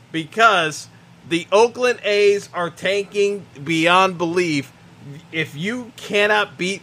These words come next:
the Oakland A's, you have issues.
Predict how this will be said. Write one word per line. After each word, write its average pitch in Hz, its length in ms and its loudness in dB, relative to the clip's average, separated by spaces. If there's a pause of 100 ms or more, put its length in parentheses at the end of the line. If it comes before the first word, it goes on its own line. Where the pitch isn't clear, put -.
the 156 220 -2
Oakland 170 400 0
A's, 135 540 0 (360)
you 151 160 -2
have 170 300 2
issues. - 600 -6